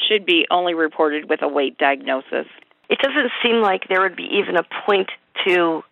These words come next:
Speaker 2: capturing the B M I code if there was no weight-related diagnosis. Like, you know, a diabetic whose weight is normal, it seems like, why would you want to capture that B M I? It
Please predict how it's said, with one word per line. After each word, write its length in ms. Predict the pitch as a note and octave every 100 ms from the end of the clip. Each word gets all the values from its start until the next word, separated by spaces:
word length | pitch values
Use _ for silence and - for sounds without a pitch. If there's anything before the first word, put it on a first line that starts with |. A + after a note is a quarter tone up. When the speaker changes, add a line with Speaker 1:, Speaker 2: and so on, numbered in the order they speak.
| -
Speaker 2:
capturing 600 | G#3 - - F3 E3 D#3 E3
the 60 |
B 200 | D#3+ F3
M 100 | E3
I 140 | D#3 D3+
code 400 | - F3 F3 -
if 100 | F3 -
there 140 | E3
was 200 | G#3+ A3 E3+
no 460 | E3 F3 E3 D#3+ D3 - E3+ D#3+
weight-related 1200 | F#3+ F3+ - - _ - E3 E3 E3+ E3 D#3 E3 - _ _ _ _ -
diagnosis. 680 | E3 D#3+ E3+ E3 - - - -
Like, 260 | E3+ - - _ -
you 100 | F#3+
know, 220 | E3+ D#3 - - -
a 60 | F#3
diabetic 600 | F#3+ G3 G#3 F#3 F#3 F3 - -
whose 240 | F#3+ F3+ -
weight 200 | F3+ F3+
is 100 | E3+ -
normal, 640 | F3+ F#3+ F3+ D#3 E3+ D#3 -
it 140 | - E3 -
seems 200 | G3+ F#3+
like, 180 | E3+ D#3 - _
why 180 | E3+ E3+
would 180 | F3+ E3+
you 80 | D#3+
want 200 | E3 D#3+
to 100 | -
capture 340 | E3+ - D#3+
that 200 | D#3 D3+
B 160 | D#3+ D#3+
M 160 | D#3
I? 180 | G3 E3
It 180 | E3